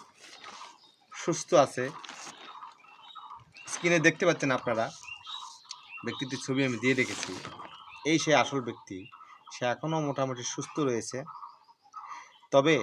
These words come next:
তার পিঠে বা পায়ে অনেকগুলো পট পড়ে গেছে,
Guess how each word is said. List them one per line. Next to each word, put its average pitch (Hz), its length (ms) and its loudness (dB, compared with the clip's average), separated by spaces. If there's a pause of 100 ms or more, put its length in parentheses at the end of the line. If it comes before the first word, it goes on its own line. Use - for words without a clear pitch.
(640)
তার 127 180 4 (1400)
পিঠে 147 380 2 (880)
বা 104 140 2 (880)
পায়ে 131 200 8 (100)
অনেকগুলো 131 380 0 (840)
পট 143 140 6 (100)
পড়ে 113 180 -4
গেছে, 95 260 -10